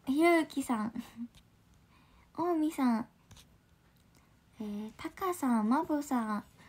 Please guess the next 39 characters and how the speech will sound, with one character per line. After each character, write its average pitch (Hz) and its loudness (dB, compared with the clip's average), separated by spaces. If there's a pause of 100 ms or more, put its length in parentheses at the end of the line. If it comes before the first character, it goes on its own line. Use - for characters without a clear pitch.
(340)
け 330 0
ら 294 4
さ 240 0
ん、 220 -2
き 262 -6
ゃ 311 0
ん 285 -2
ち 254 -2
ゃ 226 0
ん、 240 4
お - 2
む 302 2
ら 277 2
つ 330 -6
ー 320 0
さ 254 2
ん、 - -2 (1300)
た 294 0
に 339 4
け 294 2
い 285 -2
さ 247 0
ん、 233 2
ビ 240 0
リ 247 2
マ 254 6
ユ 262 2
さ 262 0
ん、 254 4
デ 269 2
ィ 311 2
ア 302 4
ズ 262 -4
さ 240 0
ん、 226 0
ま 254 2
ぼ 262 0
さ 226 -4
ん、 226 -8